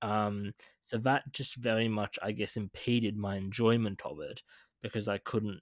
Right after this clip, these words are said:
figure out what the fuck was going on. Um, <laughs> so that was, you know, that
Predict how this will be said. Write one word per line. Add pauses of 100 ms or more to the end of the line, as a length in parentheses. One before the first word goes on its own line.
figure
out
what
the
fuck
was
going
on. (560)
Um,
<laughs>
so (840)
that
was,
you
know,
that